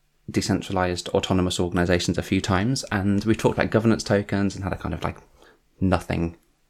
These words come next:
you know, useful. But then I thought, okay, you know, Shapeshift, decentralized. So Shapeshift, who was one of the early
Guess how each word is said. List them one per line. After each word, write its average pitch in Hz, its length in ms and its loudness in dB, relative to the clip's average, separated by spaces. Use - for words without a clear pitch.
you 95 140 -2
know, 82 100 2
useful. 87 640 -4
But 110 100 2
then 123 100 4
I 117 80 2
thought, 113 300 0
okay, - 420 -4
you 117 120 2
know, 123 480 0
Shapeshift, - 760 0
decentralized. - 880 -6
So - 140 -4
Shapeshift, 90 560 -4
who 87 180 -4
was 85 420 -6
one 135 120 2
of 143 120 -2
the - 180 -8
early 85 420 -4